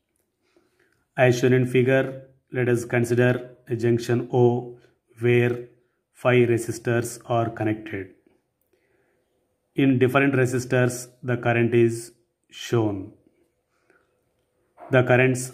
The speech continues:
I one, I two, I five are moving towards the junction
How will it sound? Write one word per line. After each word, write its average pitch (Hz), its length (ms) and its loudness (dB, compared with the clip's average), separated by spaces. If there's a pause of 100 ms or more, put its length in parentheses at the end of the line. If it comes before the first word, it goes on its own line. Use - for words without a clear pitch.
(120)
I 120 200 0
one, 135 480 0 (400)
I 120 220 0
two, 127 380 0 (280)
I 117 200 0
five 107 340 -6 (600)
are 123 260 4
moving 123 400 2
towards 120 320 0
the 120 100 0
junction 117 580 -2